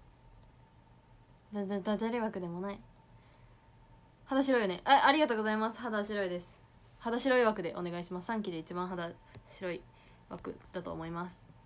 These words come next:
それで、おやすみ。ちょっと誕生日見ます。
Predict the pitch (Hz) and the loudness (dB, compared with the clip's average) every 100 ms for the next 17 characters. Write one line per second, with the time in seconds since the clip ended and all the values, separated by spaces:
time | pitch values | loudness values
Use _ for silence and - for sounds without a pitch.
0 | - - 185 190 - - - - - - | -18 -8 -2 -2 -4 -16 -20 -20 -20 -20
1 | - - - - - - - - - - | -20 -20 -20 -20 -20 -20 -20 -20 -20 -20
2 | - - - - - - - - - - | -20 -20 -20 -20 -20 -20 -20 -20 -20 -2
3 | 294 294 285 294 294 285 285 - - - | 2 2 0 -2 -2 -4 -6 -10 -14 -20
4 | - 220 214 208 208 208 208 208 208 214 | -12 -4 0 0 0 -2 -2 -2 -4 -6
5 | - | -14